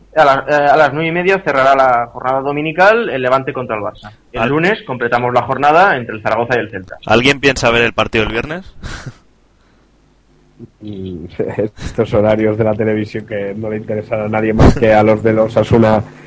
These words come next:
Speaker 3: y Real Sociedad.
Speaker 2: Vale.
Speaker 3: Eh,
Speaker 1: En teoría
Speaker 3: yo creo que no. Yo, yo mi noche de los viernes es sagrada y no, no la perdono por un Real Sociedad Osasuna.
Speaker 1: La Liga
Speaker 3: Con todos
Speaker 1: de
Speaker 3: los respetos a, a Real y Osasuna.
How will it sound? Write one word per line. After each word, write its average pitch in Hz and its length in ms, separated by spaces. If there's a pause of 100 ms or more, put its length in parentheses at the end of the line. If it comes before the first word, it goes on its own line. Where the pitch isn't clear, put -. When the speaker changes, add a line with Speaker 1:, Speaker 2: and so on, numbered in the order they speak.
(280)
Speaker 3:
y 127 60
Real 131 360
Sociedad. 123 560 (1080)
Speaker 2:
Vale. 113 200
Speaker 3:
Eh, 113 200
Speaker 1:
En 110 60
teoría 113 360
Speaker 3:
yo - 60
creo 139 220
que 120 120
no. 104 220 (120)
Yo, 143 200
yo 147 240
mi 156 100
noche 156 280
de 143 60
los 143 140
viernes 147 400
es 143 120
sagrada 143 540
y 120 200
no, 120 400
no 123 160
la 123 120
perdono 117 380
por 117 160
un 113 120
Real 113 380
Sociedad 113 500
Osasuna. 117 520 (300)
Speaker 1:
La 127 120
Liga 165 200
Speaker 3:
Con 123 140
todos - 20
Speaker 1:
de 123 120
Speaker 3:
los 117 100
respetos 127 420
a, 110 220
a 104 180
Real 110 240
y 110 40
Osasuna. 104 380